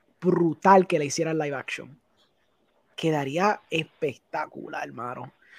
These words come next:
Pero no sé si la pudieran hacer en a vacuum, o sea, que no tuviera un backstory,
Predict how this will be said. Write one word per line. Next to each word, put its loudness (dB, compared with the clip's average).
Pero 10
no 4
sé 12
si -2
la 6
pudieran 2
hacer 2
en 4
a 8
vacuum, 6
o -12
sea, 0
que 4
no 4
tuviera 6
un 2
backstory, 8